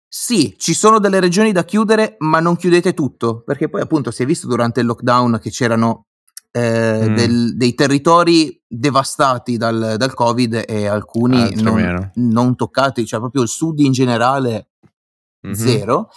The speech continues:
Speaker 1: E quindi adesso tutti quanti, giù di critiche, soprattutto delle aziende fortemente colpite, a dire, "Sì, adesso ci dovete pagare i danni,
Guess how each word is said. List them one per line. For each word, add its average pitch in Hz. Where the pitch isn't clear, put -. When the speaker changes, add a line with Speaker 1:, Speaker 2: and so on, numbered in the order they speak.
Speaker 1:
E 180
quindi 262
adesso 131
tutti 135
quanti, 135
giù 127
di 127
critiche, 117
soprattutto 120
delle 117
aziende 117
fortemente 120
colpite, 135
a 107
dire, 107
"Sì, 151
adesso 127
ci 123
dovete 117
pagare 113
i 107
danni, 147